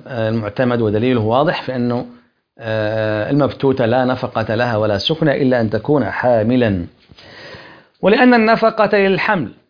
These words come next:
فتجب بوجوده وتسقط بعدمه، تسقط بمضي الزمان كسائر الأقارب. سائر الأقارب ومنهم الحمل تسقط نفقتهم بمضي الزمان ولا يطالب بها،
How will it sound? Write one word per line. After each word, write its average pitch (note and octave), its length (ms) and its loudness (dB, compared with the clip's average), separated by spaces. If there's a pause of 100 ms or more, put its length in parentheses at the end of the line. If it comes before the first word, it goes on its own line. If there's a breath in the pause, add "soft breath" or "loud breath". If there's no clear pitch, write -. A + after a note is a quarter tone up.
(440)
فتجب F3+ 500 2
بوجوده G3 800 4
وتسقط F3+ 420 -4
بعدمه، F3+ 720 2 (180)
تسقط G3+ 380 0
بمضي F3 640 2
الزمان D#3+ 720 2
كسائر D#3+ 840 2
الأقارب. C#3 1040 2 (720)
سائر F#3 420 0
الأقارب F3 540 2 (300)
ومنهم E3+ 280 0
الحمل G#3 400 0 (440)
تسقط F3 420 -2
نفقتهم D#3 600 0
بمضي C3 460 2
الزمان A2+ 480 0
ولا A#2+ 180 2
يطالب A2+ 460 2
بها، C3 220 -2